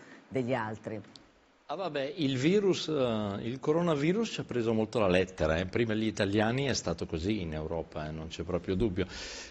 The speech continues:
Speaker 2: Comunque, rispondendo seriamente alla tua domanda, perché è una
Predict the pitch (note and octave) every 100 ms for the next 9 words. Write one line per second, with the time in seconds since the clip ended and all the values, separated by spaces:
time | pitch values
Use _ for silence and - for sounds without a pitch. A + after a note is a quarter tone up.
0 | - D#3+ E3 D3 C3+ D3 C#3 D3 D#3+ D#3
1 | - C#3 B2 B2 B2+ B2+ A2+ G#2 G#2+ G2
2 | F#2+ G2+ A#2 G#2+ G#2 F#2